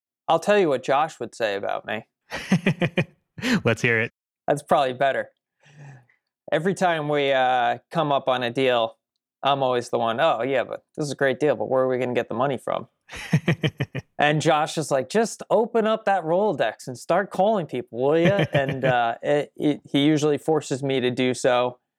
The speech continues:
Speaker 1: And, uh, we usually find new clients. Whereas, like, Josh is, has no problem getting on the phone. I'd say I'm a lot more,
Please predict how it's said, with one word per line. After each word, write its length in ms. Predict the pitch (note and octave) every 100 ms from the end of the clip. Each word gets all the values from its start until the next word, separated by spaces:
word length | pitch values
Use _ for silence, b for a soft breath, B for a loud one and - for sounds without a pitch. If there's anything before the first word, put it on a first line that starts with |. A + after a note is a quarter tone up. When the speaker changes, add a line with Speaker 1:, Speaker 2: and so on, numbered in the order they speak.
| _ _ -
Speaker 1:
And, 380 | A#2+ A#2 A2+ A2+
uh, 320 | A2+ A2+ A2
we 220 | G#2+ A#2+
usually 320 | B2 B2 B2+ B2
find 480 | - A#2 A2+ A2
new 160 | A#2 A#2+
clients. 440 | - A#2+ A2 G#2
Whereas, 300 | - B2 A#2+
like, 220 | B2+ A2+ - _ -
Josh 460 | C3+ C3 B2+ -
is, 300 | B2 G#2+ - _ _ _ _ _ _ _ _
has 260 | C3 B2 C3
no 180 | B2+ B2
problem 460 | B2 A#2 A#2 A#2+
getting 260 | A2 G#2+ G#2+
on 100 | G2+
the 80 | G#2
phone. 340 | A2 A2 A#2+
I'd 160 | A2 -
say 160 | A2
I'm 160 | G#2+ G#2+
a 40 |
lot 280 | G#2+ G#2 G#2
more, 400 | G#2 G2+ G2+